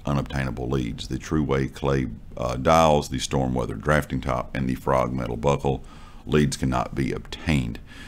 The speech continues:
Now, this was an issue, uh, on P C. I made a video about this several weeks ago, and that seems to have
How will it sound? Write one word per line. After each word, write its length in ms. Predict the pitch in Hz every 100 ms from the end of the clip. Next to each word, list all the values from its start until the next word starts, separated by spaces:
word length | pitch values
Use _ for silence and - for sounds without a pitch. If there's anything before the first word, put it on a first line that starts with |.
| - -
Now, 140 | - 67
this 180 | 80 71
was 100 | 71
an 120 | 71
issue, 400 | 76 76 71 52
uh, 160 | 64 60
on 180 | 80 78
P 160 | 80
C. 240 | 73 78 73
I 60 |
made 140 | 76 69
a 20 |
video 240 | 69 69
about 220 | 64 65 64
this 140 | 64
several 300 | - 65 62
weeks 240 | 73 -
ago, 340 | 64 67 65 58
and 80 | 67
that 140 | 67
seems 460 | - 71 69 64 -
to 160 | 67
have 260 | 64 58